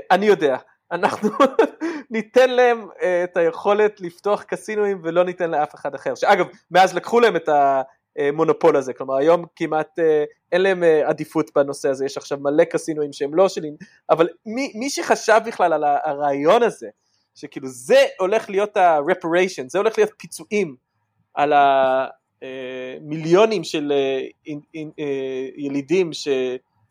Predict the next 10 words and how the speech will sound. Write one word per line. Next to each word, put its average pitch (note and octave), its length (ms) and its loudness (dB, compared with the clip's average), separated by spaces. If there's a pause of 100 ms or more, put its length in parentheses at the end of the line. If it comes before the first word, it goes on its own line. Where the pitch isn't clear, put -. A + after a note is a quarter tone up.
(100)
שמתו E3 440 -2
או F#3 200 2
בצורה F3+ 380 0
ישירה D#3+ 400 2
או D#3 80 2
בצורה D#3+ 320 0
אפיקה D#3+ 400 0
מ-, D3+ 240 -10
מהאיש D#3 580 -2
הלבן, F3 400 4